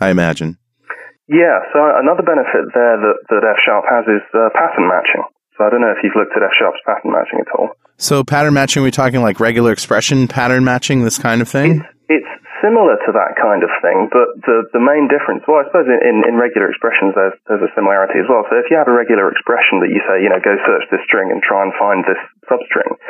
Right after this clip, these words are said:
Speaker 2: but you, you give it sort of variables in the bit that it's searching for. So you could say, you know, say in the case of D N A, this could be a, a C, a T, or an A, but the rest of it's got to follow this exact pattern. And then you name part of what you get. So you can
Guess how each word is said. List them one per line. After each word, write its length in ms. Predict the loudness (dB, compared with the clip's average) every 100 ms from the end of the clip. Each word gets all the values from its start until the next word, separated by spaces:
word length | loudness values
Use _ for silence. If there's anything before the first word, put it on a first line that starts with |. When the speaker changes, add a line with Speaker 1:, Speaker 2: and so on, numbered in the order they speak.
| -8 -8 -4 -2
Speaker 2:
but 80 | 2
you, 200 | 2 2
you 160 | 0 0
give 140 | 0 0
it 160 | 0 -4 -2
sort 100 | 0
of 40 | 0
variables 560 | 2 2 2 0 0 -4 -4
in 260 | 0 2 2
the 40 | 2
bit 180 | 0 0
that 80 | -2
it's 120 | -2 0
searching 360 | 0 2 0 -2
for. 160 | -2 -2 -2
So 80 | -2
you 80 |
could 140 | -2 -2
say, 160 | 0 0
you 80 | 0
know, 100 | -2
say 120 | -2 -2
in 60 |
the 80 | 0
case 140 | -2 -4
of 100 | -2
D 100 | 2
N 120 | 4
A, 160 | 2 0
this 140 | -2 -2
could 140 | 0
be 100 | 2
a, 100 | 2 2
a 280 | 0 -2 -4 -2
C, 160 | 0
a 40 | 0 0
T, 100 | 2
or 140 | 2 2
an 60 |
A, 320 | 2 2 2 2
but 100 | 2
the 80 | 0
rest 180 | 0 -2
of 60 | -4
it's 120 | -2 -2
got 100 | -2
to 60 |
follow 200 | -2 -2 -2
this 120 | -2
exact 360 | -2 -2 -2 -2
pattern. 400 | -2 -2 -4 -6 -8 -8 -6 -6 -4
And 120 | -2 0
then 120 | 2
you 80 | 4
name 520 | 4 4 2 2 2 0
part 360 | 0 0 0 -2
of 60 | 0
what 200 | 0 0
you 100 | 0
get. 320 | 0 0 -2 -8 _ _ _ _ _ 0
So 80 |
you 80 | 0
can 160 | 2